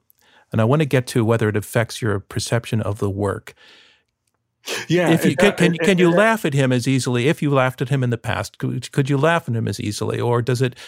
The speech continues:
Speaker 1: is there an overhang of some kind? Is there a cloud over all of it?
Speaker 2: Yes. Um, a, a, as I said, even at, at, at the top, that, that, um, knowledge is a curse, <laughs> and, and what you know about people, you know, it's better to be ignorant or, or, or dead. Um,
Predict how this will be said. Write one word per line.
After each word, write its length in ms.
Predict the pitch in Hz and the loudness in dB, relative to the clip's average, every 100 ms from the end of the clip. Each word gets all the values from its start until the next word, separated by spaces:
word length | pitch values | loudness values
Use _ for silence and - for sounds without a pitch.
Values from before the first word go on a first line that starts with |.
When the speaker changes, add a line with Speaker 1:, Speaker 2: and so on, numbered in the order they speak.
| - - _ | -20 -20 _
Speaker 1:
is 180 | - 131 | -4 0
there 160 | 127 127 | 2 2
an 100 | 127 | 2
overhang 580 | 143 160 131 98 107 104 | 2 2 2 0 -2 -4
of 120 | 101 | -8
some 240 | - 110 110 | -6 -6 -6
kind? 360 | - - 107 | -8 -8 -6
Is 120 | 107 | -6
there 120 | 120 117 | -4 -4
a 60 | |
cloud 420 | 110 - 143 147 | -2 0 2 2
over 240 | 117 104 95 | 0 -4 -6
all 120 | 90 | -8
of 80 | - | -10
it? 60 | 294 | -4
Speaker 2:
Yes. 580 | 190 147 - - - - - | 0 0 -2 -10 -10 -12 -4
Um, 260 | 135 120 - | -2 -2 -4
a, 100 | 131 | -8
a, 500 | - - 147 - 147 | -8 -10 -8 -4 -2
as 160 | 151 | -2
I 80 | 143 | -2
said, 240 | 131 151 | 0 0
even 240 | 151 160 147 | 0 0 0
at, 160 | 127 | -2
at, 180 | - 139 - | -4 -6 -6
at 120 | 131 | -6
the 100 | 131 | -6
top, 480 | 123 131 170 151 - | -6 -2 -2 -2 -6
that, 380 | 131 117 - - | -6 -6 -8 -6
that, 340 | 135 123 127 | -4 -4 -8
um, 320 | - 120 117 - - - 285 294 320 233 | -8 -6 -6 -10 -18 -20 -18 -12 -12 -10
knowledge 600 | 202 147 160 165 180 147 | -6 -2 0 2 0 0
is 120 | 147 143 | -2 -4
a 60 | |
curse, 440 | 123 147 123 113 - | -4 0 0 -2 -4
<laughs> 40 | |
and, 400 | 127 - 147 143 | -4 -2 -2 -2
and 200 | 143 143 139 139 | 0 2 2 2
what 180 | - | 0
you 100 | 160 | 2
know 260 | 151 147 156 | 0 0 0
about 380 | 151 156 135 139 | 0 0 0 0
people, 360 | 156 147 151 | -2 0 0
you 100 | 143 | 0
know, 160 | 131 131 | 0 0
it's 160 | 131 - | 0 0
better 260 | 196 277 | 0 0
to 100 | 269 | 0
be 200 | 240 165 | 0 0
ignorant 420 | 160 240 139 113 | 2 0 0 0
or, 120 | 117 117 | -2 -2
or, 200 | 131 139 | -2 0
or 220 | 139 175 | 2 2
dead. 460 | 214 196 135 147 | 2 2 2 0
Um, 400 | 196 175 165 160 | 0 2 2 2